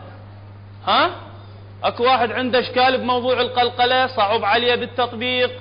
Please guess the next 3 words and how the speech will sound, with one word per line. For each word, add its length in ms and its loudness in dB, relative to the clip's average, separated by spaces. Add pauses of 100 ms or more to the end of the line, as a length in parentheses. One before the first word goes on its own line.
(880)
جاوبوني 540 0
يرحمكم 520 -4
الله. 260 -2